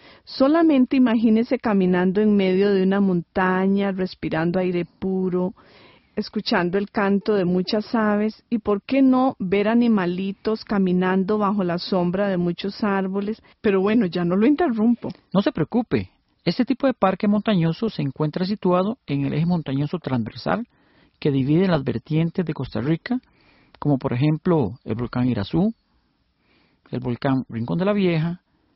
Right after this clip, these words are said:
Speaker 2: el volcán Poás y el parque Braulio Carrillo y el Chirripó.
Speaker 1: Algo muy interesante es que estos parques son verdaderos protectores de cuencas hidrográficas y un gran potencial de recursos biológicos.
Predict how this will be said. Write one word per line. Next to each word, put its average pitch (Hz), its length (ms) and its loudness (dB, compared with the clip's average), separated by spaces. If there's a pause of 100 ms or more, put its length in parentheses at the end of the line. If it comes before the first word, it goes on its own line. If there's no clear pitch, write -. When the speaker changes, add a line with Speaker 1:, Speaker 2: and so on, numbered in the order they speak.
(200)
Speaker 2:
el 110 80 -12
volcán 117 320 -6
Poás 185 580 0 (600)
y 143 100 -2
el 131 120 0
parque 170 440 0
Braulio 151 380 2
Carrillo 180 580 -2 (420)
y - 140 0
el 226 120 2
Chirripó. 135 500 -2 (580)
Speaker 1:
Algo 240 280 2
muy 294 160 4
interesante 294 840 0
es 202 180 0
que 240 80 -4
estos 240 300 -4
parques 208 400 -2
son 185 200 0
verdaderos 196 600 0
protectores 180 720 -2
de 190 100 0
cuencas 175 520 -4
hidrográficas 180 1000 -4
y 202 260 0
un 294 180 4
gran 214 300 2
potencial 190 720 0
de 208 160 2
recursos 185 580 -2
biológicos. 190 800 -4